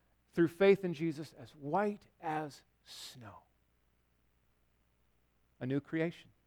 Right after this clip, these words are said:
forgiven, a son, adopted into his family. Friends, peace with God is possible, but only through Jesus Christ. That longing that you have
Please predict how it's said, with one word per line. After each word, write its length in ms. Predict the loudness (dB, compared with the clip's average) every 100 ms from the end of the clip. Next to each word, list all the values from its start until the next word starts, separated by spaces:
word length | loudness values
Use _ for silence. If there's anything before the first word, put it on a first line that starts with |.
| _ _ _ _ _
forgiven, 400 | -10 0 0 -2 -14 _ _ _ _ _ _ -18
a 40 |
son, 400 | -12 -8 -8 -8 -16 _ _ _ _ _ _ _ -8
adopted 480 | 2 4 4 -4 -8
into 260 | -8 -10 -12
his 160 | -12
family. 420 | -10 -10 -10 -14 -20 _ _ _ _ _ _ _ _ _ _ _ _ _ _ _ _ _ _ _ _ -20 -8
Friends, 240 | 0 0 0
peace 280 | -2 -2 -2
with 120 | 0
God 300 | 4 4 4
is 200 | 0 -2
possible, 680 | 0 0 0 -2 -2 -2 -4 _ _ _ _ _ _ _ _ _ 0
but 180 | 2 2
only 440 | 0 0 0 -2 -6
through 320 | -6 -2 -2 -4
Jesus 380 | -6 -6 -6 -12 -12
Christ. 460 | -8 -8 -10 -20 -20 _ _ _ _ _ _ _ _ _ _ _ 6
That 320 | 8 8 8
longing 640 | 4 8 8 6 2 -2 0
that 180 | 2 4
you 200 | 2 2
have 480 | 2 4 4 2